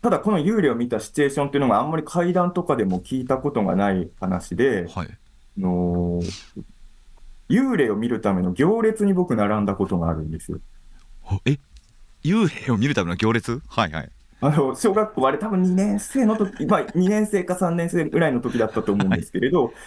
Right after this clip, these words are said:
Speaker 1: 昼休みに、まあ、
Speaker 2: はい。
Speaker 1: 給食食べ終わった後に、
Speaker 2: はい。
Speaker 1: 体育館の前を、まあ、歩いてたら、すごい行列ができていて、
Speaker 2: はい。
Speaker 1: で、何の行列だろうと思って、ちょっと知ってる人も並んでたんで、
Speaker 2: はい。
Speaker 1: 「これ何の行列なの？」って聞いたら、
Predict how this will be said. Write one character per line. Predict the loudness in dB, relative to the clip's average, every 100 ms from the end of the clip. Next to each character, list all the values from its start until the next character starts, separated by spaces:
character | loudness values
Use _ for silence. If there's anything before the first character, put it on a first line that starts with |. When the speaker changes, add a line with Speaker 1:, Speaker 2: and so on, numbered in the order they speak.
| -20
Speaker 1:
昼 | -2 0 2
休 | 2 2 0
み | 0 2
に、 | 2 2
ま | 2
あ、 |
Speaker 2:
は | 2
い。 |
Speaker 1:
給 | 0
食 | -2 -2
食 | 0 2
べ |
終 | 2
わ | 2
っ | -2 -2
た | 0
後 | 0 0
に、 | 0
Speaker 2:
は | 2
い。 |
Speaker 1:
体 | 2 0
育 | -2
館 | -2 0
の | 0
前 | 0 0 2
を、 | 2 2 2 -2 -16 -20 -8 0
ま | 2 2 0
あ、 | 0
歩 | 2
い | 2 0
て | 0
た | 2
ら、 | 0
す | 0
ご | 0
い | 2
行 | 2 2
列 | 2 0 0
が | 2 0 -2
で | -8
き | -6
て | -4
い | -4
て、 | 2 2 2
Speaker 2:
は | -2 -6
い。 | -8 -10 -18 -20 -20 -2
Speaker 1:
で、 | 0
何 | 2 2 2
の | 0
行 | 2 2
列 | 0 0
だ | 0
ろ | 0
う |
と | -2
思 |
っ | -2
て、 |
ち | 0
ょ |
っ | -2
と |
知 | -2
っ |
て | 0
る | 0
人 | 2 0
も | 2
並 | 2 2
ん | 2
で |
た | 0 0
ん | 2
で、 | 2 2
Speaker 2:
は |
い。 | 0 0
Speaker 1:
「こ | 2
れ |
何 | 2 2
の | 2
行 | 0 0
列 | 0 0
な | 2
の？」 | 0
っ | -2
て | -6
聞 | -4 -2
い | 0
た | 2
ら、 | 4 4 0